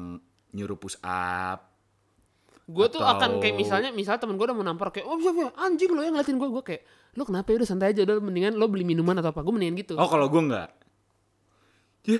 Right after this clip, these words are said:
Speaker 1: ya, ngeliatinnya gitu. Ya, ngeliatinnya
Speaker 2: Oh, iya,
Speaker 1: gitu."
Speaker 2: iya, iya, iya, iya.
Speaker 1: Gaplok lah.
Speaker 2: <laughs>
Speaker 1: Gua si manas-manasin.
Speaker 2: Oh, si manas-manasin.
Speaker 1: Si iseng gua,
Speaker 2: Iya,
Speaker 1: si
Speaker 2: iya,
Speaker 1: iseng.
Speaker 2: iya, iya, iya, iya, iya, iya.
Speaker 1: Si
Speaker 2: Kalau
Speaker 1: kompor,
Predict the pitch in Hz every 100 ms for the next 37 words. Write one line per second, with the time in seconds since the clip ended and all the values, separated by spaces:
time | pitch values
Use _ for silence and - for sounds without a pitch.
0 | - - 262 - 208 214 220 269 247 247
1 | 269 254 - 262 269 269 - 269 262 269
2 | 160 156 156 151 147 143 110 131 - 170
3 | 175 190 196 185 185 160 208 202 202 -
4 | - 165 202 208 175 160 185 160 156 165
5 | - - 131 117 233 226 202 190 185 -
6 | 226 247 247 220 202 - 190 185 202 185
7 | 175 175 165 170 165 165 156 160 156 156
8 | 151 151 147 151 143 - 165 190 190 185